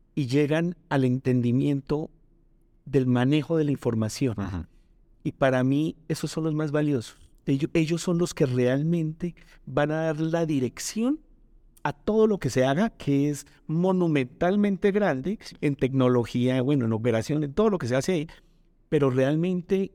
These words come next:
Speaker 1: es-, e-, estas personas son las que van a dar el norte, la guía, para poder llegar a cada vez encontrar mejor información más relevante. Obviamente, la tecnología y A I y todo esto va, va a ayudar mucho,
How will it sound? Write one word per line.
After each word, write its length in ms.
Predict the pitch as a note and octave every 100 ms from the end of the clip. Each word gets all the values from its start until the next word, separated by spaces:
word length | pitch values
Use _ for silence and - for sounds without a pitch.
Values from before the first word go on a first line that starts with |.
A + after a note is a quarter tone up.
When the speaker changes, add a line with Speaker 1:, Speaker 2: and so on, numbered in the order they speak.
| -
Speaker 1:
es-, 200 | E3 -
e-, 100 | - -
estas 340 | F#3 F3 G#3
personas 480 | - D#3 C3+ D3 E3+
son 140 | - F3
las 160 | D#3+
que 100 | -
van 200 | C3 C#3
a 140 | D#3 D#3+
dar 200 | E3 D#3
el 240 | E3+ E3+
norte, 540 | F3+ F#3+ F#3 - G3 - _
la 260 | C#3+ C#3 C3
guía, 380 | D#3 F#3+ G3+ G#3 - _ _
para 200 | D#3 C#3
poder 340 | - C#3 C#3
llegar 440 | C#3 E3+ D#3+ D#3 D#3+ - _ -
a 100 | E3+
cada 320 | - F#3 F3
vez 220 | F3 E3
encontrar 500 | F3+ D#3+ C#3 A#2 C3+
mejor 500 | D3 D#3+ D3+ E3+ E3 - - - -
información 600 | F3 D#3+ C#3+ C#3 D#3+ D#3+
más 200 | E3+ D#3
relevante. 640 | E3+ D3+ D3 D#3 A2+ - - _ _ - _ _
Obviamente, 1000 | - - E3+ F3+ F#3 E3+ D#3+ E3+ E3 D#3
la 160 | C#3 C3+
tecnología 840 | - B2 B2+ B2+ A#2 B2 D3 D#3 C3+
y 380 | B2 B2 C#3
A 260 | C#3+ D3 D3+
I 120 | C#3
y 40 | A#2+
todo 300 | D3 D3 D#3
esto 180 | -
va, 140 | E3 E3
va 60 | -
a 40 | D#3+
ayudar 240 | E3 F#3
mucho, 300 | F#3+ F#3 G3